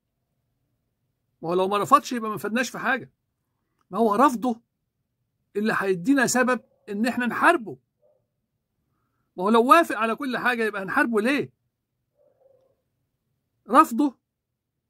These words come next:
وعدم ت-، وعدم، آه، اهتمامه ب-، ب-، بال-، بوثيقة المبادئ اللي السيسي مضى عليها، ده سبب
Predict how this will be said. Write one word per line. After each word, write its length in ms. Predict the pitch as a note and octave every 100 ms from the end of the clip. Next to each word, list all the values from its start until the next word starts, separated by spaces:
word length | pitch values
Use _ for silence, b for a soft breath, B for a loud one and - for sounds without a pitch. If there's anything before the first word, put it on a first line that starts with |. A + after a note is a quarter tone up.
| _ _ _ -
وعدم 680 | F3+ F#3 F#3 F3 A#3+ A#3+
ت-، 120 | A3+ G#3+
وعدم، 800 | F#3+ F#3+ F#3 A3 A#3 G#3+ G3 F#3+
آه، 480 | F#3 F3 E3+ E3 - _
اهتمامه 520 | E3+ C#3+ F#3 A3 A#3+ G3+
ب-، 120 | F3
ب-، 440 | F3+ E3+ F3 E3 E3
بال-، 300 | - E2 D#2+ _ _ _ _ -
بوثيقة 640 | E3 E3 D#3 F3 A#3 G#3+
المبادئ 580 | G3+ F#3+ F#3 B3 G#3+ F#3+
اللي 240 | F#3 F3+ F3
السيسي 320 | - A3+ G#3
مضى 180 | A3+ G3+
عليها، 420 | F#3 A3 G#3+ A3+ _ _ _ _ _ _ _ _ _
ده 180 | A#3 A#3+
سبب 340 | C#4+ D#4+ D#4+